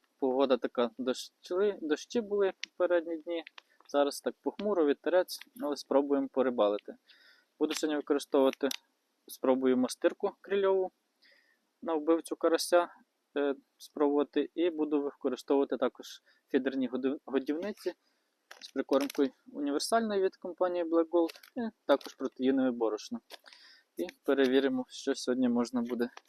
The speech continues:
піймати. Так, почнемо з мастирочки. Так.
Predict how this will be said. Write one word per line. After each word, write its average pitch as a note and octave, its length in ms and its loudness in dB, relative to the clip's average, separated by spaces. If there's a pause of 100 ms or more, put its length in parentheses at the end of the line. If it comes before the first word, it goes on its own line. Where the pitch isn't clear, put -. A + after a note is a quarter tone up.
(140)
піймати. A#2+ 480 -4 (1300)
Так, - 380 -10
почнемо C3+ 480 0
з B2+ 80 -8
мастирочки. F#3+ 720 -2 (3750)
Так. - 420 -16